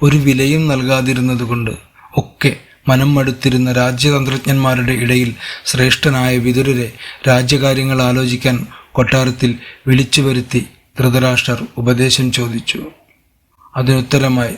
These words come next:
വിതുരർ പറഞ്ഞ വാക്കുകൾ വിതുരവാക്യം എന്ന് അറിയപ്പെടുന്നു. വിതുരർ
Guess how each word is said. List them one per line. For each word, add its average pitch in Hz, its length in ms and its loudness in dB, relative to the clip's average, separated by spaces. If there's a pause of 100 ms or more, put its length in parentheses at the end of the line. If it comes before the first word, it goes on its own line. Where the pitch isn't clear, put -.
വിതുരർ 131 360 2
പറഞ്ഞ 131 320 0
വാക്കുകൾ 123 500 0 (600)
വിതുരവാക്യം 139 760 2 (200)
എന്ന് 127 240 2 (380)
അറിയപ്പെടുന്നു. 127 760 0 (720)
വിതുരർ 127 420 2